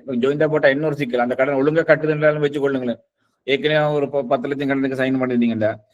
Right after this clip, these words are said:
இன்னொரு பத்து லட்சம் கடன் போனீங்கன்னா வங்கி பார்க்கும், அந்த பத்து லட்சம் கடனை நீங்க தான் கட்டணும்னு பார்க்கும்.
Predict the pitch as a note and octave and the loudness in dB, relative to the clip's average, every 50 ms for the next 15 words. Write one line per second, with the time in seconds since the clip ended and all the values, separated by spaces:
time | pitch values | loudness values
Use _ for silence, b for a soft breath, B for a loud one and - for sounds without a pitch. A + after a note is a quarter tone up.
0 | _ _ _ - B2+ C#3 E3 F#3 F3+ E3+ D#3+ D3+ - D#3 D#3+ D3+ D3+ C#3+ D3 C#3+ | _ _ _ -8 -6 -2 0 0 2 2 0 0 0 -4 -4 -4 -4 -2 -2 -2
1 | C#3 C3+ C3+ C3+ C3+ C3+ C3+ C3 C3+ D3 D#3+ D#3+ D3+ D3 C3+ B2 A2+ A#2 A2+ - | -2 -2 -2 -2 -2 -2 0 -2 -2 0 0 0 2 4 2 2 0 -4 -12 -12
2 | - A2+ B2 D3+ E3+ F3+ E3 D#3 D#3 D#3 F3 E3 D#3+ D3+ E3+ D#3 C#3+ D3 C#3+ C#3+ | -8 -6 -6 -4 -4 0 0 0 0 0 -4 -4 -2 -4 -6 -2 0 0 0 0
3 | D3 D3+ D#3+ D#3+ E3 E3 E3 E3 E3 D#3+ D#3+ D3 D3+ D3 D3 C#3+ C#3 C#3 C3+ B2+ | -2 -2 -4 -4 -4 -2 -2 0 0 0 0 0 -2 -2 -2 -4 -4 -4 -4 -2
4 | B2+ B2+ A2+ G#2+ G2 - | 0 0 -2 -2 -4 -14